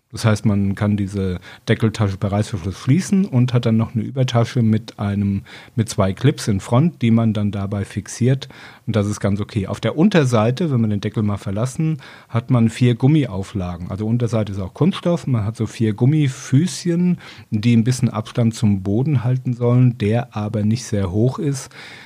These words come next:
Ähm, oder der Abstand ist nicht sehr groß. Das dient einfach nur auf einer geraden, ebenen Unterfläche, um dann Abstand zu halten. Wenn ihr die Tasche irgendwo ins Gras stellt oder wenn ihr draußen im Wald unterwegs seid, stellt ihr auf den Boden,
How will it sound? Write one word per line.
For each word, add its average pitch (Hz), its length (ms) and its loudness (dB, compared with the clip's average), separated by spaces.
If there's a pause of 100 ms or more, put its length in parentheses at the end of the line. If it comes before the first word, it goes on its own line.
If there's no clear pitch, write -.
(160)
Ähm, 107 460 4
oder 101 220 2
der 101 140 -6
Abstand 107 300 0
ist 101 120 -4
nicht 113 140 0
sehr 98 160 -2
groß. 110 500 0
Das 101 280 -6
dient 107 280 0
einfach 110 320 -2
nur 107 120 2
auf 104 100 -2
einer 104 120 2
geraden, 104 440 2
ebenen 107 360 2
Unterfläche, 120 600 0
um 113 80 0
dann 107 180 -2
Abstand 107 380 -2
zu 107 140 0
halten. 107 400 0 (280)
Wenn 120 340 4
ihr 123 200 2
die 107 120 2
Tasche 113 340 0
irgendwo 110 280 -2
ins 98 140 -4
Gras 120 360 0
stellt 113 400 2
oder 101 520 -4
wenn 101 200 -4
ihr 98 300 -4
draußen 110 340 0
im 101 80 2
Wald 139 180 0
unterwegs 113 380 0
seid, 104 180 -2
stellt 107 220 -4
ihr 107 80 -2
auf 101 60 0
den 101 80 0
Boden, 120 440 4